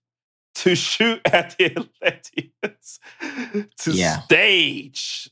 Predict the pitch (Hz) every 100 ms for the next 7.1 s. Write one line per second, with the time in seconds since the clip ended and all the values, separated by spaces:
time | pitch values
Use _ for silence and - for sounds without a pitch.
0 | _ 123 127 120 - 139 139 135 143 135
1 | 120 - 123 110 104 98 - 85 _ _
2 | _ _ _ _ _ - - - - 98
3 | 92 - 110 113 107 98 90 _ _ -
4 | - - - 131 143 143 127 107 101 -
5 | 131 156 147 110 104 98 101 95 95 90
6 | - - - 92 113 95 92 73 90 -
7 | -